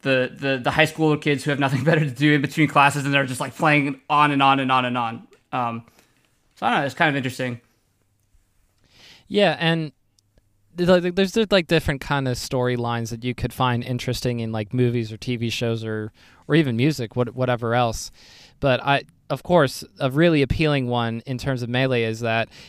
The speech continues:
Speaker 2: in the grand scheme of things, we are all sort of underdogs in that sense of compared to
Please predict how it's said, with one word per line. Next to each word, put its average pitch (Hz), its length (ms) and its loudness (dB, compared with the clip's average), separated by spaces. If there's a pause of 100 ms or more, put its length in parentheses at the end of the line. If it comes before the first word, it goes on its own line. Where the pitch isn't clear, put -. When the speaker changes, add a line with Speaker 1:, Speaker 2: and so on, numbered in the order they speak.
(220)
Speaker 2:
in 135 160 -2
the 127 100 0
grand 135 360 0
scheme 135 280 -2
of 120 80 -2
things, 110 480 -6
we 127 180 2
are 123 220 4
all 117 300 2
sort 117 340 -4
of 107 380 -4
underdogs 113 680 -2
in 113 120 -6
that 110 200 -6
sense 110 360 -8
of 104 240 -6 (320)
compared 127 500 2
to 117 440 0